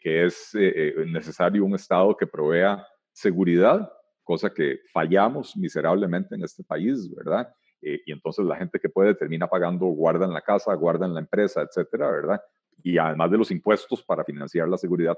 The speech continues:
pública, eh, la justicia, que lamentablemente en Costa Rica no es pronta y últimamente tampoco es cumplida, ¿verdad? Eh, nosotros sí creemos que el Estado tiene que cumplir un papel en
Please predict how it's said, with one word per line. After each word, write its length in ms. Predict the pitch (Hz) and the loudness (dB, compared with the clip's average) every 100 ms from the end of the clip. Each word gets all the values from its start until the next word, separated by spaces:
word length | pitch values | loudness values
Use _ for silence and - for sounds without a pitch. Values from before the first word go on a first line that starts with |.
| - | 0
pública, 440 | 123 107 - 180 - _ _ _ _ | 0 0 -6 -14 -16 _ _ _ _
eh, 340 | 85 85 80 78 - _ - | -2 0 2 0 -4 _ 0
la 160 | 95 | 0
justicia, 680 | - 107 - 143 139 160 196 - _ _ _ | 0 -12 0 2 2 0 -6 -6 _ _ _
que 120 | - | -2
lamentablemente 720 | 87 85 82 90 98 98 95 104 | 0 -2 -2 2 2 2 0 -4
en 60 | |
Costa 220 | 95 - 85 | -10 -6 -4
Rica 260 | 90 110 | -2 -2
no 180 | 95 95 | 0 -2
es 120 | 95 | -4
pronta 560 | - 110 120 113 151 139 | 2 4 4 0 0 2
y 140 | 87 | 2
últimamente 560 | 80 - 101 90 87 104 | 0 -2 -2 -2 -2 -4
tampoco 380 | - - 90 101 | -6 -6 -8 -8
es 80 | |
cumplida, 560 | - 104 135 135 139 165 | -10 -6 4 6 6 2
¿verdad? 400 | 85 78 110 139 _ _ _ _ | -2 0 0 -2 _ _ _ _
Eh, 600 | - 90 85 85 80 80 82 _ _ - _ - | -2 0 2 4 4 2 0 _ _ -20 _ -6
nosotros 500 | 113 107 120 - 127 | -4 4 2 4 2
sí 140 | 131 | 2
creemos 440 | - 120 120 131 - | 6 8 8 4 0
que 100 | 90 | -2
el 80 | |
Estado 280 | 78 92 95 | 0 2 2
tiene 160 | 107 104 | 0 -4
que 140 | 113 | -6
cumplir 260 | 95 92 101 | -8 -2 -2
un 100 | 104 | 0
papel 480 | 98 - 101 107 - _ _ - | -2 2 2 2 -4 _ _ 0
en 480 | 101 110 117 127 | 2 2 -2 -6